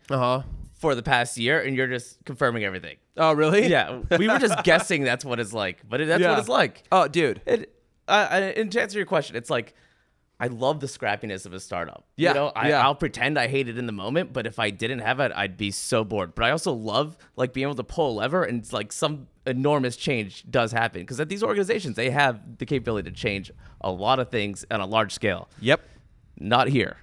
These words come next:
Speaker 1: No.
Speaker 2: But that's why being a vendor is kinda the best, 'cause you're scrappy, but you get to work with them and you get to
Speaker 1: Dude,
Speaker 2: yeah.
Speaker 1: if you're a vendor and you have a good relationship and, and you can, you can pre-identify business for the next coming years, you're,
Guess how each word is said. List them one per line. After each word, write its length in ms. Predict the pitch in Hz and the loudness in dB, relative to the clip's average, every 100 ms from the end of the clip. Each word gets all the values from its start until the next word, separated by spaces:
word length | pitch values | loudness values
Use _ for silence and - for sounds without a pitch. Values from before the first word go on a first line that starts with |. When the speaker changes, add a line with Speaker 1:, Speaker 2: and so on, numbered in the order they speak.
| _ _ _ - | _ _ _ -6
Speaker 1:
No. 380 | 139 156 123 92 | 2 2 2 0
Speaker 2:
But 180 | 170 127 | 2 2
that's 220 | 147 156 | 2 2
why 100 | 170 | 4
being 180 | 139 131 | 4 2
a 40 | 117 | 4
vendor 240 | 208 202 | 4 2
is 100 | 180 | 0
kinda 200 | 156 131 | -2 -2
the 60 | 135 | 0
best, 320 | - 147 - | 2 2 0
'cause 160 | 113 101 | -8 -8
you're 80 | |
scrappy, 580 | - 131 117 120 123 123 | -4 2 2 4 2 2
but 140 | 110 117 | -2 -6
you 40 | |
get 120 | 87 | -8
to 40 | - | -4
work 200 | 156 139 | -2 -2
with 100 | 139 | 0
them 600 | 143 139 139 139 135 120 | 2 2 2 2 0 -2
and 140 | 95 | -4
you 60 | 90 | -6
get 140 | - | -6
to 240 | 95 69 - | -8 -10 -4
Speaker 1:
Dude, 280 | 165 170 165 - | 2 2 0 -4
Speaker 2:
yeah. 340 | 127 101 - - _ - | 0 0 -2 -18 _ -2
Speaker 1:
if 160 | 165 151 | -2 2
you're 160 | 226 | 2
a 60 | 208 | 4
vendor 420 | 147 156 156 151 | 4 2 2 0
and 180 | 139 139 | 0 0
you 120 | 135 | 0
have 160 | 143 139 | 2 0
a 60 | |
good 160 | 127 120 | -2 -2
relationship 680 | 117 117 117 123 - 131 - | -2 -2 -2 -6 -2 -2 -2
and, 220 | 127 127 - 117 - - - | -4 -4 -6 -14 -20 -20 -8
and 320 | 135 135 123 | -2 -2 -2
you 120 | 131 | -4
can, 340 | 127 127 117 - | -2 -2 -4 -6
you 140 | 135 | -8
can 220 | 139 120 98 | -6 -6 -2
pre-identify 800 | 151 143 131 117 120 113 120 113 | 0 2 2 2 0 0 0 0
business 420 | 117 101 120 117 | -2 -4 -4 -6
for 100 | - | -6
the 80 | 113 | -4
next 220 | 117 - | -4 -4
coming 260 | 135 117 117 | -6 -4 -2
years, 440 | 110 110 131 - - | -2 -2 -4 -8 -2
you're, 280 | 143 185 | 2 2